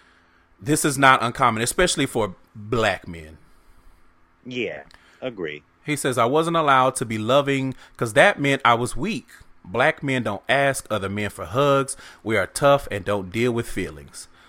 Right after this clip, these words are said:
Speaker 1: So I hid in the closet for years and did what I had to do to fit the mold to become the man society said a black man should be." Ooh, girl. "But in the end, who I really am came out. I'm gay and I love being gay,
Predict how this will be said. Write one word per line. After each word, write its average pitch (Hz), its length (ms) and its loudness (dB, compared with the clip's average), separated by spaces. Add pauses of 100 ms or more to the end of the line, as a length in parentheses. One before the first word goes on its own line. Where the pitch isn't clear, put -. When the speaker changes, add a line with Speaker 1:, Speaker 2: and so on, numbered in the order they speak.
(140)
Speaker 1:
So 120 160 2
I 90 120 4
hid 143 280 4
in 180 100 0
the 190 60 -2
closet 135 420 4
for - 100 0
years 107 400 0
and 92 100 -6
did 113 140 2
what 117 160 2
I 110 40 2
had 104 200 4
to 101 80 -2
do 98 160 -4
to 92 100 -4
fit - 320 -2
the 131 100 0
mold 95 480 2 (260)
to 92 100 -6
become 135 440 2
the 151 80 4
man 110 320 4
society 107 520 4
said 101 280 0
a 90 60 -2
black 95 340 0
man 90 220 -2
should 95 360 -2
be." 90 140 -2
Ooh, 104 320 -4 (160)
girl. 82 340 -4 (1300)
"But 131 260 10
in 190 120 10
the 190 200 6
end, 143 600 8 (300)
who 208 120 6
I 156 120 12
really 170 480 6
am 127 240 8
came 131 420 2
out. 107 320 8
I'm 95 220 2
gay 139 420 8
and 107 140 0
I 90 80 2
love 135 400 4
being 135 260 0
gay, 107 380 2